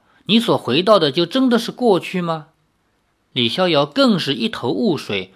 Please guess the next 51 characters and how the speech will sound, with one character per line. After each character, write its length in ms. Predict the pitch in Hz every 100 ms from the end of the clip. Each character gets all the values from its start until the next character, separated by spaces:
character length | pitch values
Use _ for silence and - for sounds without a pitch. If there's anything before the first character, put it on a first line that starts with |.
| _
说 480 | - 135 117 117 _ _ _
：“若 160 | 269 269
不 320 | - 123 226
是， 320 | 254 175 - -
那 140 | - 240
为 180 | 302 254
何 200 | - 170
会 160 | 220
改 280 | 214 214 208
变 280 | 220 214 127
以 60 |
后 220 | 110 - 196
的 100 | 127
事 220 | - 123
情？” 200 | - 101 _ _ _ _ _ _ _ -
灵 180 | 120
月 120 | 170 147
公 260 | 185 190
主 460 | - 113 104 113 233 -
像 200 | - 175
是 160 | 170
对 200 | 165 196
一 240 | 131 139 226
切 200 | - -
都 160 | 180
了 300 | 147 113 98
然 240 | 101 123 175
于 140 | 110
胸， 340 | 113 143 131 135 _ -
说 500 | - 117 107 104 - _ _ _ _ _
：“有 160 | 165 196
一 160 | 269
种 180 | 202 226
法 260 | 233 117 107
术 300 | - 220 127
叫 220 | 170 151
回 300 | - 165 254
魂 240 | 233 147
仙 260 | 170 233 220
梦， 320 | 233 175 117 -
可 140 | - 185
以 160 | 214
使 220 | - 131
人 280 | 113 107 170
在 160 | 190 196
梦 300 | 262 302 196
中 180 | 156 151
看 200 | 185 147
到 120 | 139
过 300 | 139 196 104
去。 340 | - 113 -